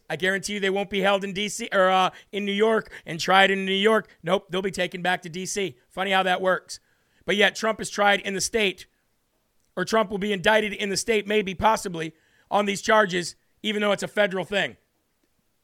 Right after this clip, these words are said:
<laughs> Sooner or later, it's gonna go from peace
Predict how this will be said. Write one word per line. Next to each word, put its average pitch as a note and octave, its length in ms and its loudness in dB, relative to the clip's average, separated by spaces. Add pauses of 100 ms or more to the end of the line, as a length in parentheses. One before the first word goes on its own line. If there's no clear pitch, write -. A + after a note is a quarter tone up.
(1120)
<laughs> F#3 80 -2 (2250)
Sooner A#3+ 320 2
or C4+ 120 10
later, C#4 420 10 (680)
it's - 100 -12
gonna G#3+ 180 4
go A3+ 160 4
from G#3+ 240 -4
peace - 500 -6